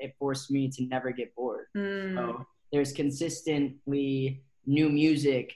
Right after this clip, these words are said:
Speaker 1: new ways to move your body, uh, a new atmosphere that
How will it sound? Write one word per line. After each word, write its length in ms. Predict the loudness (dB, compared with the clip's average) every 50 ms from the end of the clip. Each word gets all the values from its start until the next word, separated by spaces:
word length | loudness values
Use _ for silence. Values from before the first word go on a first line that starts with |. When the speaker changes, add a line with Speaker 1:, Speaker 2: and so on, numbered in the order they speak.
| _ _ -2
Speaker 1:
new 240 | 2 4 4 4 4
ways 340 | 4 4 4 2 2 0
to 80 | 0 0
move 160 | 0 0 0
your 100 | 0 -2
body, 600 | -2 0 2 2 2 2 2 0 0 -2 -4 -6 -12 _ _ _ _ -2 2
uh, 280 | 4 4 4 4 4 2
a 80 | 2 4
new 240 | 4 4 2 2 0
atmosphere 580 | 0 -2 -2 -2 -2 -4 -4 -2 0 2 4
that 200 | 4 2 2 -2